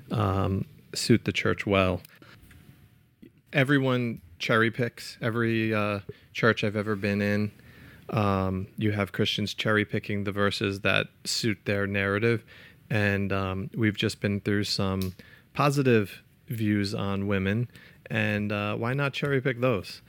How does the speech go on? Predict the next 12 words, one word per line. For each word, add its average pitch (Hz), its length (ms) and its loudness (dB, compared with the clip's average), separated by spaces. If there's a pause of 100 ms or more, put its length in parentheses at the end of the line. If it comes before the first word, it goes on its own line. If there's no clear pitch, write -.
(260)
And 104 300 0
instead, 113 720 2 (340)
it 123 240 -6
usually 127 880 0
comes 110 320 -4
down 107 300 0
to, 104 520 0 (320)
um, 98 520 0
picking 113 340 -2
out 104 220 0
these 107 340 -2
that 98 300 2